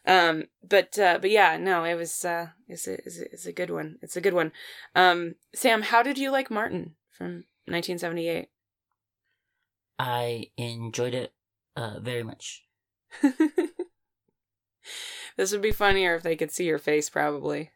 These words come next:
Speaker 2: Uh, no, thank you.
Speaker 1: <laughs> Um, so, uh, Martin is, it,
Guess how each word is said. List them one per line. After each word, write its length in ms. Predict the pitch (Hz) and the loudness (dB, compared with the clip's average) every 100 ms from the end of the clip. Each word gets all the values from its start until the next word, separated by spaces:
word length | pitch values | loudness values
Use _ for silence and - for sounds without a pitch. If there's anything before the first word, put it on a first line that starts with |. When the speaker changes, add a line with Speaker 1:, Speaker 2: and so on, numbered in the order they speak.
| - | -6
Speaker 2:
Uh, 840 | 123 120 117 113 113 113 110 113 - _ | -6 -6 -10 -12 -14 -14 -14 -16 -20 _
no, 180 | 131 117 | -12 -12
thank 240 | 110 113 | -12 -14
you. 100 | 113 113 _ - - | -16 -16 _ -18 -4
Speaker 1:
<laughs> 100 | 269 - - - 381 - 320 - 285 _ _ _ _ _ _ _ _ _ _ - - - - - - | -2 0 2 4 4 2 -4 -6 -10 _ _ _ _ _ _ _ _ _ _ -16 -14 -16 -18 -10 2
Um, 400 | 190 185 185 - | 6 6 4 -2
so, 520 | - 247 240 226 - _ _ _ - | 2 6 8 6 2 _ _ _ 2
uh, 220 | 208 202 - | 6 6 4
Martin 400 | 233 269 277 262 | 4 4 2 0
is, 420 | 214 208 185 - - _ - _ - | 0 0 -4 -10 -16 _ -20 _ -2
it, 160 | 185 | -2